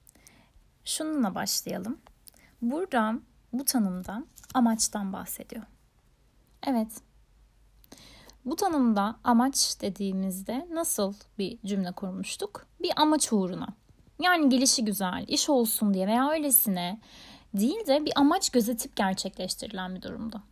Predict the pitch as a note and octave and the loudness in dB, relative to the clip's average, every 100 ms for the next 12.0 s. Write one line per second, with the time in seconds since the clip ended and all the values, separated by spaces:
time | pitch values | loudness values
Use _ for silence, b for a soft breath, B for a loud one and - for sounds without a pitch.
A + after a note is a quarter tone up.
0 | _ _ _ _ _ _ _ _ _ _ | _ _ _ _ _ _ _ _ _ _
1 | _ D4 G#4 F#4 F#4 A#3+ G#3+ B3+ _ A3+ | _ -2 0 0 0 0 0 -2 _ -6
2 | - D4 - A#3 C4+ C#4 B3 G3+ F#3+ G#3 | -4 -6 -4 -4 -4 -4 -4 -4 -2 -2
3 | A3+ _ G#3+ A#3 C4+ G3 - G3+ G3+ F#3 | -6 _ -6 0 0 0 -4 -6 -8 -8
4 | F#3+ A3+ - - - _ b b b b | -8 -6 -2 -4 -4 _ b b b b
5 | b b b _ _ _ _ _ _ _ | b b b _ _ _ _ _ _ _
6 | A3 C#4+ D4+ G4 F#4 - B3 C#4 C4 A#3+ | 0 4 4 4 2 2 2 4 4 4
7 | C#4 C4 A#3+ G3+ F#3+ G3 C4+ B3+ G#3 G3+ | 2 0 -2 -2 -2 0 2 2 2 0
8 | F#3 G3 - - A3 _ _ _ _ _ | -4 -6 -6 -6 -14 _ _ _ _ _
9 | _ _ A3 G3+ G3+ G3+ - _ _ _ | _ _ -4 -2 -4 -8 -18 _ _ _
10 | _ _ _ - A#3+ B3 B3+ C#4 C#4 C#4 | _ _ _ -4 2 4 4 4 4 2
11 | C#4 D#4 D#4+ F#4 C4 G#3+ F#3 F#3+ - A#3 | 0 -2 0 2 2 2 0 -4 -6 -12